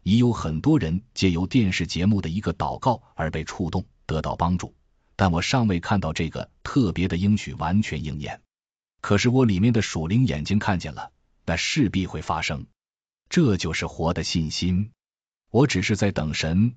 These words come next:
为我预备那戏剧性的时刻，不管是在P T L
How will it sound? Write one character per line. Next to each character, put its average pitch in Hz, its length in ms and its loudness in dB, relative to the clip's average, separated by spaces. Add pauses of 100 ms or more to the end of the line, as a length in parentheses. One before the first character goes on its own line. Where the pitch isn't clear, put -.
为 101 160 2
我 82 120 0
预 107 140 0
备 92 140 0
那 80 100 0
戏 120 260 -2
剧 95 140 -2
性 87 160 -2
的 73 80 -8
时 - 180 -6
刻， - 240 -12 (360)
不 120 160 4
管 82 160 0
是 90 120 -2
在 - 260 -6 (100)
P 117 180 2
T 117 220 4
L 87 260 -6